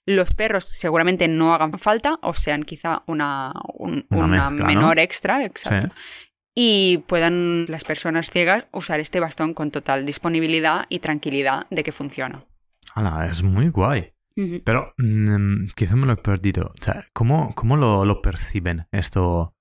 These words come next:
Speaker 2: esos
Speaker 1: Bueno,
Speaker 2: señales?
Speaker 1: tienen, tienen algún, em, ecolocalizador, digamos,
Speaker 2: Sí.
Speaker 1: tiene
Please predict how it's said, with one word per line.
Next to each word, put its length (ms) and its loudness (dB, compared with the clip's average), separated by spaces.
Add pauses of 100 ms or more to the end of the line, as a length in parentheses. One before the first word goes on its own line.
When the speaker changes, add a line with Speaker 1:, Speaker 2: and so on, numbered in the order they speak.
(380)
Speaker 2:
esos 220 2
Speaker 1:
Bueno, 180 4
Speaker 2:
señales? 100 2
Speaker 1:
tienen, 580 2
tienen 240 0
algún, 640 2
em, 680 0 (260)
ecolocalizador, 1080 0
digamos, 260 0
Speaker 2:
Sí. 60 -10
Speaker 1:
tiene 320 2